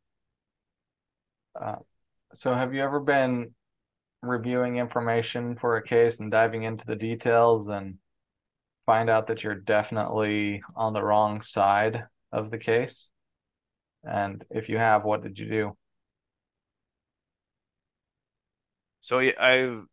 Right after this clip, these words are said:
Speaker 2: yes, I have, um, found that what I was, that the conclusions I was coming to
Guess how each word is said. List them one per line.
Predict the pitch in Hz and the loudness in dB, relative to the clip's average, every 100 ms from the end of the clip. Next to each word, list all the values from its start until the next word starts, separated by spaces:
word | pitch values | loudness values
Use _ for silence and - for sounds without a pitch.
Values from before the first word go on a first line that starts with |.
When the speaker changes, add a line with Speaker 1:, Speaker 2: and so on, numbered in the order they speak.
| _ _ 117 _ _ _ | _ _ _ _ _ _
Speaker 2:
yes, | 135 131 117 | 0 2 4
I | 110 | 6
have, | 120 123 120 104 98 _ _ _ - | 6 6 2 -6 -18 _ _ _ -2
um, | 113 110 104 101 92 - _ _ _ _ _ _ _ _ _ | 4 6 4 -2 -16 -20 _ _ _ _ _ _ _ _ _
found | - 123 123 | 4 6 8
that | 117 87 | 4 -2
what | 113 120 | 2 4
I | 117 | 4
was, | 110 101 - - _ _ _ _ _ _ - _ _ | 0 -4 -10 -14 _ _ _ _ _ _ -20 _ _
that | 110 90 95 | -2 -2 -8
the | 110 | -10
conclusions | 117 98 147 135 120 | -10 -2 0 2 4
I | 113 | 4
was | 110 | 4
coming | - 123 113 | 2 0 0
to | - 120 117 | -2 2 2